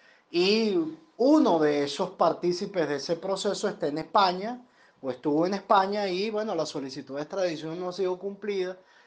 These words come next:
y todavía estas son las alturas en, en las que la familia de ese ciudadano está esperando justicia. Entonces, evidentemente, cuando tenemos este tipo de casos, uno no considera,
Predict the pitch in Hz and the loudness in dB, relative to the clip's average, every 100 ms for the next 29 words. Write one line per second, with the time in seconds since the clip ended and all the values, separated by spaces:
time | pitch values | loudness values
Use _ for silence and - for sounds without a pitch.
0 | _ 143 135 139 135 127 127 131 156 175 | _ -12 -8 -6 -4 -4 -6 -6 -8 -4
1 | 180 196 - 160 180 185 170 - 139 135 | -2 -2 -4 -6 -6 -6 -10 -14 -14 -14
2 | 123 _ - _ 120 120 123 139 135 - | -16 _ -20 _ -12 -10 -10 -6 -6 -6
3 | 123 151 262 285 214 160 131 120 120 120 | -6 0 2 4 4 2 0 -6 -10 -14
4 | - 151 156 175 185 185 160 147 180 - | -12 -12 -8 -4 2 6 6 4 -4 -10
5 | _ _ _ _ 120 - 123 127 123 156 | _ _ _ _ -16 -6 -2 -2 -4 -10
6 | 156 147 131 131 135 131 - 262 - 156 | -4 -2 0 -2 -6 -10 -2 -2 -2 -4
7 | 123 - _ _ - 160 160 151 139 131 | -8 -10 _ _ -4 -2 0 0 2 0
8 | 131 180 196 180 147 131 131 127 123 151 | 0 -4 -4 -4 -4 -4 -4 -4 -2 -2
9 | 170 175 175 175 185 185 175 - 190 165 | -2 -4 -6 -2 2 4 2 2 2 2
10 | - 156 - - 160 156 165 165 165 165 | -2 -14 -16 -6 0 2 2 0 -4 -4
11 | 175 180 180 196 185 175 - 175 160 160 | -2 -2 0 2 4 4 0 2 4 6
12 | 185 185 - | 6 4 0